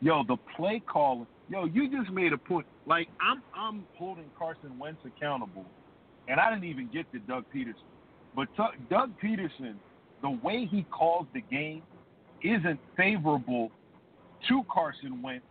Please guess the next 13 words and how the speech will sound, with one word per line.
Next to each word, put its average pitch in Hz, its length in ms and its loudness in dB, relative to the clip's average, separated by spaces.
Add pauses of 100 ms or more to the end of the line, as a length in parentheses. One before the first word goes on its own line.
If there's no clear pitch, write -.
because 160 280 -6 (100)
you 160 80 -10 (200)
see 233 180 0
how 170 280 4
he's 147 160 -10 (160)
struggling. 165 560 0 (540)
So 160 220 2 (220)
get 226 180 2
him 190 240 -4 (100)
on 175 260 0
the 147 80 -6 (120)
edges 165 380 -2 (160)
to 170 160 2